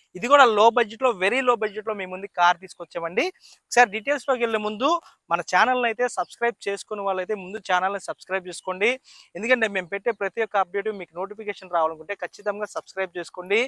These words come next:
ఓల్డ్ వీడియోస్ చూసి కాల్ చేస్తున్నారు, నోటిఫికేషన్ వస్తే మీరు ఎప్పటికప్పుడు అప్‌డేట్ ఉండొచ్చు, అందుకనే సబ్స్క్రైబ్ చేసుకోండి. And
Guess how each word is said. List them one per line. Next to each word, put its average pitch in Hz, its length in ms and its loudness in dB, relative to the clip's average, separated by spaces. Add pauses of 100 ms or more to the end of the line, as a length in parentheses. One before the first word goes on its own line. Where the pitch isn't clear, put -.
(340)
ఓల్డ్ 285 300 8
వీడియోస్ 269 300 -2
చూసి 240 260 -8
కాల్ 214 280 4
చేస్తున్నారు, 196 480 2 (400)
నోటిఫికేషన్ 220 500 2
వస్తే 254 180 -2
మీరు 226 300 2
ఎప్పటికప్పుడు 240 540 0
అప్‌డేట్ 190 360 -4
ఉండొచ్చు, 180 320 -6
అందుకనే 180 340 -2
సబ్స్క్రైబ్ 170 440 -8
చేసుకోండి. 180 360 -2
And 165 180 0